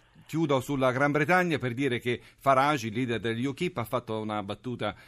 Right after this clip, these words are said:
eh, molto, molto apprezzata in Gran Bretagna, perché ha detto: "Non soltanto la Gran Bretagna fuori dall'Unione Europea, ma anche l'Europa fuori dall'Unione Europea".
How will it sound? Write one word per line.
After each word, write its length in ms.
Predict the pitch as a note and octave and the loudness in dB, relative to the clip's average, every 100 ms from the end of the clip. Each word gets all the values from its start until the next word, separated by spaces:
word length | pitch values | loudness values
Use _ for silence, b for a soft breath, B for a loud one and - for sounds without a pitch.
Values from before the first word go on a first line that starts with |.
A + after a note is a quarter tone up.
| B B | B B
eh, 160 | G#2 | -4
molto, 640 | G2+ A#2 A2+ A2 G#2+ G#2 | -2 -4 -4 -4 -2 -4
molto 540 | G2+ G#2+ G#2 G#2 G#2 F2 | -4 -6 -6 -4 -4 -4
apprezzata 520 | G#2+ - A2+ D#3 B2 | -6 -8 -2 2 2
in 80 | A#2 | 0
Gran 160 | B2 | 0
Bretagna, 460 | C3+ D3 F3 G3+ F3 | 0 0 0 0 -2
perché 220 | B2 A#2 | -4 -6
ha 20 | |
detto: 240 | A#2+ A2+ G#2 | -6 -6 -6
"Non 140 | A2 | -6
soltanto 480 | G#2+ B2+ F#3+ F#3 A#2 | -6 -2 0 0 0
la 100 | G#2+ | -2
Gran 160 | A2 G#2+ | -2 -4
Bretagna 400 | G#2 A#2 A2+ F#2+ | -4 -4 -4 -4
fuori 240 | A#2 A2 | -4 -4
dall'Unione 380 | G#2 G#2 G#2+ G2+ | -4 -4 -4 -4
Europea, 480 | G2 G2+ G2+ F2+ D#2 | -6 -4 -4 -6 -6
ma 140 | G#2 | -4
anche 200 | A#2+ - | -4 -4
l'Europa 540 | G2+ G2+ C#3+ B2 G2 E2 | -4 -2 0 0 -2 -10
fuori 280 | - A2 G2+ | -6 -6 -4
dall'Unione 400 | G2 G2+ F#2+ F#2 | -6 -6 -8 -8
Europea". 380 | F#2 F#2 D#2+ | -10 -10 -12